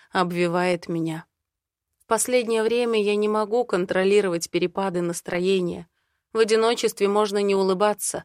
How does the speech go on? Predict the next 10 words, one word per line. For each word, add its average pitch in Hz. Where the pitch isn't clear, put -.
не 240
для 202
кого 175
играть 185
и 180
надевать 175
маску. 180
С -
самого 240
детства, 202